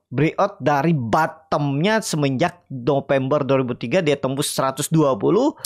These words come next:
terus dia ngebes, Bapak Ibu lihat, dan dia mulai bertahan di atas seratus, ya harusnya bertahan di atas seratus empat lima. Kalau dia jebol seratus empat lima, indikasi juga kurang menarik untuk Bumi ya. Berarti false break. Jadi ini ada momentum nggak dia melanjutkan kenaikan? Masih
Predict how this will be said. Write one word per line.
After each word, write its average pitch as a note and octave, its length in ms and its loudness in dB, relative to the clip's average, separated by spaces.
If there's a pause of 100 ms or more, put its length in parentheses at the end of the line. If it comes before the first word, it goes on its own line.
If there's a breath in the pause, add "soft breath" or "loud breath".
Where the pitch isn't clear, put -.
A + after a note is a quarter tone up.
(160 loud breath)
terus F#3 240 0
dia E3+ 240 4
ngebes, F3+ 800 2
Bapak D3 240 0
Ibu C#3+ 160 2
lihat, G3+ 160 2
dan G#3 240 2
dia A3+ 160 2
mulai A3+ 320 2
bertahan F#3+ 800 -2
di F3+ 160 -2
atas F#3+ 400 -2
seratus, - 640 -2
ya D#3 240 2
harusnya D#3 400 0
bertahan F3 320 0
di E3+ 160 2
atas D#3+ 160 -4
seratus - 640 -4 (180)
empat D3 160 -4
lima. G3+ 320 0 (400)
Kalau D3+ 240 2 (240)
dia E3 160 4
jebol D3 240 2
seratus D3+ 320 -4
empat D3+ 160 -4
lima, D3+ 160 0
indikasi D3+ 720 -2
juga C#3+ 400 -2 (160 soft breath)
kurang D#3 320 0
menarik G3 400 0 (320)
untuk D3 480 -4
Bumi C#3+ 320 0
ya. F#3+ 480 -2
Berarti C#3 400 -2
false F3 320 -2
break. D3+ 240 -6
Jadi G#3+ 400 0
ini G#3+ 240 2
ada F3+ 160 0
momentum F3+ 560 -4
nggak F3 160 0
dia D#3 160 2
melanjutkan D3 560 -2
kenaikan? A#2 480 -8
Masih F#3 480 0